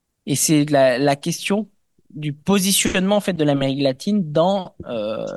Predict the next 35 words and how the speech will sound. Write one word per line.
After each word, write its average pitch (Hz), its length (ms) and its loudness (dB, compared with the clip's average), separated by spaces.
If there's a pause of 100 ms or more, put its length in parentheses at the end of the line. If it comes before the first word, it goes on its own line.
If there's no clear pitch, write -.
(240)
le 113 180 -8
contexte 151 460 -2
croissant 160 400 -2
de 190 60 0
la 147 80 2
rivalité 139 500 0
entre 147 240 -4
la 123 140 -4
Chine - 180 -6
et 143 60 -8
les 123 160 -8
États-Unis. 120 420 -14 (460)
Et 165 260 -2 (560)
le 143 80 -4
fait 202 180 -2
que - 120 -6
les 143 180 -2
États, 151 420 0
les 139 260 -4
États 139 180 0
latino-américains 135 880 -2
cherchent - 540 -2 (640)
à 123 80 -4
profiter, 208 560 -2
en 175 80 2
fait, 135 260 -6
et 131 140 0
à 139 80 6
être 170 100 0
des 143 260 0
acteurs 208 540 0
au 165 140 2
lieu 196 140 4
de 165 100 -2
subir 202 760 -4